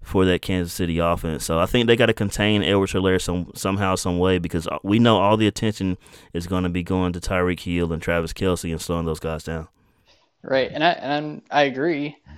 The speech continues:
Speaker 2: I, but I do think if there's ever a team that's gonna do it, it's the Bucs. That run defense, especially with Vita Vea back,
Speaker 1: Yeah.
Speaker 2: is just, I mean, they're a wall over there, man. That's what they do. But yeah, when you have the threat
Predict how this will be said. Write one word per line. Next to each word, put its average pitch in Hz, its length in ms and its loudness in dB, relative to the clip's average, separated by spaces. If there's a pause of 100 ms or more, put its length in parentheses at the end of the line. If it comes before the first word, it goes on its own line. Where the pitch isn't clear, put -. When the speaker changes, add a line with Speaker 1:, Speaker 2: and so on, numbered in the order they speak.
(200)
Speaker 2:
I, 135 100 2
but 131 140 4
I 127 60 8
do 151 240 4
think 151 240 -2
if 135 80 -6
there's 127 200 0
ever 139 200 0
a 131 40 -4
team 135 220 -6
that's 110 140 -6
gonna 107 160 -8
do 123 200 -2
it, 156 140 2
it's - 120 -10
the 110 100 -8
Bucs. 117 340 -2
That 139 160 2
run 127 160 0
defense, 117 400 -4
especially 127 380 -2
with 117 80 -6
Vita 117 180 -2
Vea 117 220 0
back, 104 280 0
Speaker 1:
Yeah. 92 180 2
Speaker 2:
is - 580 0 (280)
just, 113 580 -4 (120)
I - 20 -12
mean, 123 140 -4
they're 139 100 4
a 123 100 6
wall 117 440 4
over 110 140 -4
there, 107 180 -2
man. 107 280 -8 (180)
That's - 180 -2
what 120 140 0
they 113 100 2
do. 120 340 4 (640)
But 117 160 4
yeah, 127 400 8
when 131 180 4
you 143 120 6
have 135 580 4 (640)
the 101 200 -8
threat 131 680 4